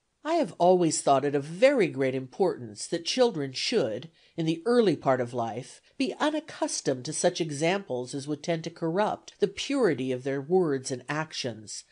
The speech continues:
that they may chill with horror at the sound of an oath, and blush with indignation at an obscene expression. These first principles, which grow with their growth, and strengthen with their strength, neither time nor custom can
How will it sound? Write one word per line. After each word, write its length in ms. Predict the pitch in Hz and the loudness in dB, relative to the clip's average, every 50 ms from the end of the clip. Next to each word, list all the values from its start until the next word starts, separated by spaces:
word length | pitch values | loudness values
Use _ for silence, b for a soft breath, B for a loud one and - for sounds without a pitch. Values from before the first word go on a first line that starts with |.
| b b b b | b b b b
that 160 | 226 226 226 | 2 6 8
they 100 | 240 226 | 8 6
may 180 | 208 214 208 | 8 2 0
chill 360 | 202 208 - - 294 277 269 247 | 0 0 -2 0 2 2 2 2
with 160 | 254 254 254 | 0 -2 -4
horror 560 | - - - - 302 285 233 175 135 123 123 | -6 -10 0 2 2 4 4 2 2 2 0
at 80 | 131 - | -2 -4
the 80 | 151 | -6
sound 320 | - - - 147 156 151 147 | -2 0 2 2 2 0 0
of 100 | 143 160 | -2 -2
an 120 | 156 156 - | -2 0 2
oath, 460 | - 202 156 127 120 120 - - - _ - | 2 4 4 2 0 -4 -8 -18 -20 _ -2
and 240 | - 180 185 170 175 | -2 -2 -2 0 0
blush 420 | 220 233 247 233 190 156 - - | 2 2 2 2 0 -2 -4 -2
with 200 | 175 156 160 - - | -2 -2 -2 -2 -6
indignation 840 | 208 214 214 196 202 180 160 170 175 196 214 214 - - 151 127 127 | -6 -4 0 0 0 0 0 -2 -2 -2 -2 -2 -2 -4 -4 -4 -4
at 100 | 127 127 | -2 -2
an 160 | 127 127 - - - | -4 -4 -4 -6 -4
obscene 560 | 160 170 170 156 - - - 180 160 151 139 | -2 -2 -2 -4 -6 -6 -4 -4 -4 -4 -6
expression. 800 | 127 - - - - 156 151 143 - - - 117 110 - - _ _ _ _ _ _ _ _ _ - | -10 -12 -14 -8 -4 -2 -2 -2 -4 -8 -8 -8 -10 -12 -18 _ _ _ _ _ _ _ _ _ -2
These 240 | 254 294 277 277 | -2 0 0 -2
first 360 | - - 247 247 240 - - - | 2 2 2 2 2 -4 -8 0
principles, 720 | - 220 226 - - 139 127 127 120 120 127 - - b b b | 0 0 2 2 -6 -2 -2 -2 -4 -4 -6 -10 -12 b b b
which 280 | - 175 175 - - 143 | 0 0 0 0 -6 -2
grow 360 | 165 202 220 226 214 170 143 | 2 4 6 6 6 6 4
with 280 | 139 143 147 135 135 | 4 2 -2 -4 2
their 220 | 131 160 175 202 190 | 4 4 6 6 4
growth, 560 | 143 135 127 120 110 110 127 139 - - - b b b - | 0 -2 -2 -2 -2 -4 -8 -10 -14 -20 -20 b b b -6
and 100 | 147 139 | -6 -4
strengthen 680 | - - - - 214 226 240 254 - - - 123 131 | -6 -8 -4 0 0 0 0 0 -6 -8 -8 -6 -4
with 160 | 135 139 131 | -4 -4 0
their 180 | 143 165 185 196 | 2 2 2 2
strength, 640 | - - - - 131 123 123 120 113 120 - - - b b b | -2 -6 -8 -4 -4 -4 -4 -6 -12 -16 -20 -20 -20 b b b
neither 260 | - 202 196 175 180 180 | -2 0 2 2 2 0
time 500 | 180 - - - 240 240 240 240 233 214 | 0 -6 -6 -4 -2 -2 -2 -2 -4 -4
nor 160 | 175 160 151 | -4 -6 -6
custom 580 | - - - 240 226 - - - 135 120 123 | -6 -8 -6 -4 -4 -4 -6 -6 -6 -6 -6
can 240 | 127 - 139 131 127 | -6 -10 -12 -12 -12